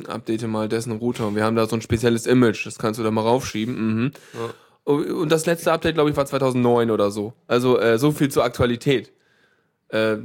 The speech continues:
Speaker 1: ja, hm. Aber ich mein, auf meinem eigenen, auf meinem Router, ich hab ja einen Router sozusagen, der Internet macht, damit wir Internet haben, und ich hab noch einen Router in meinem Zimmer,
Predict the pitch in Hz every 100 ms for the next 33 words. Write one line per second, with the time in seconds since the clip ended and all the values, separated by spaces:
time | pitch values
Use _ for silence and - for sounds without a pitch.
0 | - 107 104 110 _ - 107 113 _ _
1 | _ _ _ _ - 127 131 131 147 147
2 | 151 _ - 143 156 151 135 175 185 185
3 | 156 160 156 175 185 170 160 151 160 143
4 | 139 139 143 170 170 151 143 143 147 147
5 | 147 147 135 135 135 151 170 190 196 190
6 | 240 - - _ _ _ _ 139 151 143
7 | 143 156 185 180 190 196 202 175 170 170
8 | 160 160 175 165 147 139 196 143 180